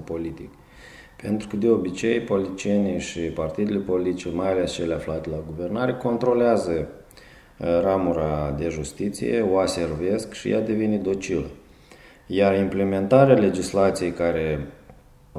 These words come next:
o elaborează Parlamentul este implementată de guvern.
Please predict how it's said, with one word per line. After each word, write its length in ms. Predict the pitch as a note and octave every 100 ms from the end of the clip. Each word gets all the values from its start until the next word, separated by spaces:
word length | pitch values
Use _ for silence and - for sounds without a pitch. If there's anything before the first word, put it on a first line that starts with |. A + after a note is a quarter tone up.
| D2
o 100 | F2+
elaborează 680 | F#2+ F#2 F2 F#2 G2+ G#2+ F#2
Parlamentul 760 | E2+ D2 E2 D#2+ F2+ A#2 A#2 A2+
este 260 | A2+ -
implementată 800 | G#2 G2 G2+ F#2+ F2+ F#2+ A2 -
de 360 | G2 F#2+ A2 G#2+
guvern. 480 | G#2 G#2+ G#2+ F2